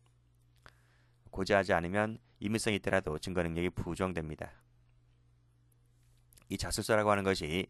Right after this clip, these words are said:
피신조서와 달리 볼 필요는 없다는 거죠. 우리 해설도 그렇게 돼 있을걸요? 여기 보시게 되면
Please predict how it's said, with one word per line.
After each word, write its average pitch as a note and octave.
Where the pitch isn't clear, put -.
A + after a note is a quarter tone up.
피신조서와 G#2
달리 F2
볼 F2+
필요는 G#2
없다는 D#2+
거죠. E2+
우리 G2+
해설도 A#2
그렇게 G2
돼 F2+
있을걸요? F2
여기 F2+
보시게 E2+
되면 G2